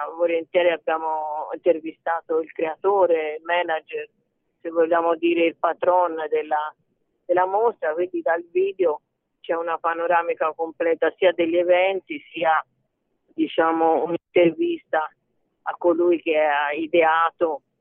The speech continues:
ventisette anni fa e che continua a ideare questa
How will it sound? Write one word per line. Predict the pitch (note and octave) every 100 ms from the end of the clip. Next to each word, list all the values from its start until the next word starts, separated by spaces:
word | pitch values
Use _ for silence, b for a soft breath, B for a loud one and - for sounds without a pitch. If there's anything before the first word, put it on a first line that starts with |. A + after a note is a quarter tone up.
| _
ventisette | D#3+ - E3 - D#3+ - D#3+
anni | D#3+ E3 E3+
fa | - C#3+ -
e | - -
che | E3
continua | D3+ D#3+ D#3+ F3 E3
a | D#3+
ideare | D#3+ E3 D3+ D#3 D#3
questa | D3+ D3+ - C#3